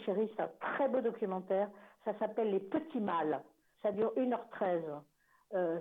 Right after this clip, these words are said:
c'est, c'est réalisé par Laurent Métry, qui est un réalisateur, scénariste, producteur délégué français. Et c'est vraiment, euh, ça vaut vraiment la peine. Euh, euh, voilà, c'est, enfin, ce, ce, ce film,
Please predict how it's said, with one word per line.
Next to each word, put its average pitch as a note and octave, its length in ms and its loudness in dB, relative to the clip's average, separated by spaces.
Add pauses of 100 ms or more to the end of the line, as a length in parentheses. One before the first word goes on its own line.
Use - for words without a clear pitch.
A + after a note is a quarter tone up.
c'est, F3 140 0 (240)
c'est G3+ 80 0
réalisé G3+ 480 2
par G#3 260 -4
Laurent A3+ 480 2
Métry, A3+ 580 -2 (360)
qui G#3+ 80 -2
est G3+ 120 -6
un F3 360 0
réalisateur, F#3 600 0
scénariste, G3 440 -2
producteur F3+ 460 -2
délégué E3 360 0
français. G3 560 -2 (460)
Et A3 200 4
c'est A#3 140 4
vraiment, A3 560 2
euh, F3+ 300 4
ça G3+ 80 0
vaut F3+ 160 -2
vraiment A#3 320 0
la G3+ 100 2
peine. A3+ 420 0 (580)
Euh, F3 840 2 (420)
euh, A3 140 -4
voilà, G#3+ 400 2
c'est, G3+ 120 4 (220)
enfin, B3 300 -4
ce, G3+ 140 4 (120)
ce, - 60 2 (180)
ce A#3+ 80 2 (120)
film, C#4+ 380 2